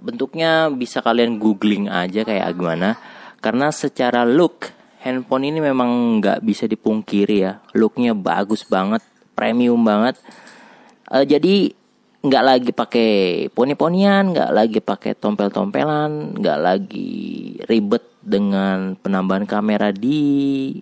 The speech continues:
kamera depan di layar depannya. Karena kameranya itu pop up yang lucu. Lucu gimana? Karena c-, nggak cuma pop up, karena juga bisa berputar kameranya.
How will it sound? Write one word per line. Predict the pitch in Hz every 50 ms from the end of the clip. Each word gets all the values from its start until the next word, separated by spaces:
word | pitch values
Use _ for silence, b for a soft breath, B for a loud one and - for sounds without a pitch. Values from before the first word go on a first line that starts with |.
| - - _
kamera | - 123 117 127 120 117
depan | 110 107 - - 107 104 104
di | 98 98 95 95 92 95
layar | 92 92 90 90 90 87 87
depannya. | 87 - - 87 85 85 95 98 110 _ B B B B B B B B B B B B
Karena | - 160 160 175 190 196 196 196 196 190 180 - - _ _ _ _ _ _ _ _ _ _ -
kameranya | - 190 190 190 190 190 185 185 180 180 180 180 -
itu | - 185 190 180 _ _ - 226 226 226 220 220 214 214 - - _ _ _
pop | - 190 170 - -
up | - 151 170 170 - _ _ - - - - _ _ _ _ _ _ _ _ _ _ _ _ _ _ _ _ _ _ _ _ _ _ _ _ _ -
yang | 151 147 147 143 139 139 143 143 139
lucu. | 143 156 151 147 - - - _ _ _ _ _ _ _ _ -
Lucu | - 135 135 - 147
gimana? | 135 135 135 147 156 180
Karena | - - 165 180
c-, | 180 - - - - - 170 160 180
nggak | - 160 147 135 135 - 165
cuma | 156 147 147 156
pop | - 151 147 -
up, | - - -
karena | - - 151 160 170 180 180 175
juga | 165 143 143 143 139 139 151 160 160
bisa | 147 135 135 135 - - 160 156
berputar | 143 135 139 135 - _ - - 135 135 _ _ - - 143 135 101 92 - -
kameranya. | - 98 95 95 95 92 87 87 90 - - - -